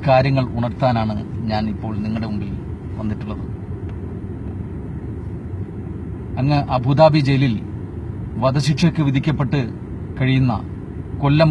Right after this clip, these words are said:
കടക്കൽ സ്വദേശിയായ നിരപരാധിയായ സന്തോഷ് എന്ന യുവാവിന് മോചനത്തിനായി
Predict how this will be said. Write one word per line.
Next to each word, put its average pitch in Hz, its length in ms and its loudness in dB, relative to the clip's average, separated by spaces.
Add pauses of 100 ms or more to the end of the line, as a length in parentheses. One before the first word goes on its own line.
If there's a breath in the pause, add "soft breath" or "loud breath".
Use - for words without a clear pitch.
(120)
കടക്കൽ 143 420 4
സ്വദേശിയായ 139 500 2 (920)
നിരപരാധിയായ 151 580 8 (120)
സന്തോഷ് 151 360 6
എന്ന 139 180 6
യുവാവിന് 135 420 4 (340)
മോചനത്തിനായി 131 640 4